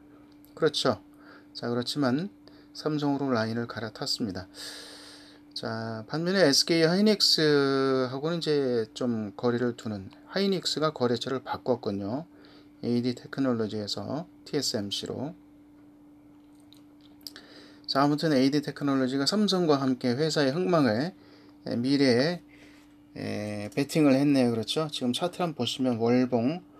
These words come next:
굉장히 중요한 자리가 지나가고 있습니다. 자, 그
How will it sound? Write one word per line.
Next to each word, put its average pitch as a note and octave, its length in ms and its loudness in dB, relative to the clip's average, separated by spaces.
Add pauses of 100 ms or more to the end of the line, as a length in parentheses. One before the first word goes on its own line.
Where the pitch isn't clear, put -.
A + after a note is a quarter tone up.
(240)
굉장히 C3 220 0
중요한 C3 400 4
자리가 A#2 300 0
지나가고 G#2+ 420 -6
있습니다. F#2+ 520 -8 (720)
자, A#2+ 840 2
그 A#2 420 0